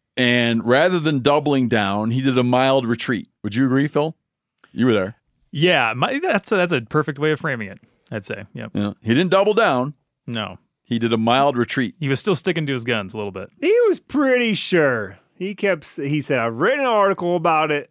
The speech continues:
Speaker 3: I quoted it. I must have read it somewhere."
Speaker 1: But he wasn't like, um, you calling me a liar and wanting to fight.
Speaker 3: That's not really Clay's style.
Speaker 1: Plus, he was remote, you know.
Speaker 2: <laughs> Yeah.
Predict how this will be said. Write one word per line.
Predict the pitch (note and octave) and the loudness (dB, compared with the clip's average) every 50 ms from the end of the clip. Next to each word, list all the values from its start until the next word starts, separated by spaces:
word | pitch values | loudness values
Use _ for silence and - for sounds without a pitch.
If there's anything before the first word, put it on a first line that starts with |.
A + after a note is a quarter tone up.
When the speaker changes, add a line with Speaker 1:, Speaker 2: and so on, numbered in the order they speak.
| _ - | _ -10
Speaker 3:
I | - B2 A#2+ | -8 -8 -8
quoted | - - - F#3 F#3 F#3 F#3 F3+ F3+ E3+ | -6 -2 2 4 4 4 4 2 2 0
it. | F3 E3+ E3 E3+ - - | 0 0 0 -2 -4 -4
I | C#3 C3+ C#3 | -4 -4 -2
must | C#3 C#3+ D3+ D#3+ D#3 - - | -2 0 0 -2 -2 -4 -10
have | D3+ C3 | -10 -6
read | B2+ C#3 C#3+ C#3 C3+ C#3 | -2 0 2 2 2 0
it | C#3 C#3 - | 0 -2 -4
somewhere." | - - - B2+ B2 C3 C3 B2 B2 - | -14 -14 -8 -6 -4 -4 -4 -6 -6 0
Speaker 1:
But | B2 D3+ C#3 - | 2 4 4 4
he | F3+ F#3+ | 4 4
wasn't | F3 G3 G3 E3 D#3 E3 D3 | 4 4 4 4 2 2 2
like, | D3+ D3 C#3+ C3 - - | 4 4 4 4 2 2
um, | C#3 B2+ A#2+ A#2 A2 G#2 G#2 | 2 4 4 2 2 2 0
you | G#2 B2 D3+ C#3+ | 0 0 0 0
calling | - D#3 D3+ D3 C#3+ C#3+ C#3 | 2 2 4 4 4 4 4
me | C#3 C#3 | 4 4
a | C3+ B2+ | 4 4
liar | B2 C3 C#3 D3 D3+ D3+ D3+ D3+ D3+ D3+ C#3+ C#3 _ _ _ _ _ - - - - - | 4 4 4 4 4 4 4 2 2 0 -2 -4 _ _ _ _ _ -20 -20 -20 -14 -4
and | - A2+ A2 B2 | -2 0 2 4
wanting | B2 A#2+ - - | 2 2 2 -4
to | |
fight. | - - - D3 D#3 D3 D3 D3 _ _ _ _ _ _ _ _ _ _ _ _ _ _ _ _ _ _ _ _ _ _ _ _ _ _ _ _ - _ _ _ _ _ _ | -8 0 2 2 4 4 2 -2 _ _ _ _ _ _ _ _ _ _ _ _ _ _ _ _ _ _ _ _ _ _ _ _ _ _ _ _ -20 _ _ _ _ _ _
Speaker 3:
That's | _ - - | _ -10 -8
not | F3+ D3 | -6 -6
really | A#2+ A2+ G#2+ G#2 G2 F#2+ F#2 - | -4 -4 -4 -4 -6 -6 -10 -12
Clay's | - - A2 G#2 G2+ - | -16 -16 -14 -14 -14 -16
style. | - - A2+ A2 A2 - - | -16 -16 -14 -12 -12 -8 -2
Speaker 1:
Plus, | - C3 A2 - | 0 0 0 2
he | A#2+ | -2
was | G#2 E2+ D2 | -2 -2 -4
remote, | E2 E2 F2 F2 F2 E2+ - - | -8 -8 -8 -6 -6 -6 -8 -10
you | C2 D2+ | -14 -14
know. | D2+ D2+ E2+ F#2 _ _ _ _ _ _ _ _ _ - - - | -14 -12 -14 -16 _ _ _ _ _ _ _ _ _ -16 -8 -6
Speaker 2:
<laughs> | F#3+ E3+ - - F3 D#3+ - - - _ _ - - - - _ _ _ _ _ _ - | -6 -6 -4 -6 -8 -8 -10 -16 -18 _ _ -20 -20 -20 -20 _ _ _ _ _ _ -12
Yeah. | A#2+ G2 F2+ | -12 -10 -10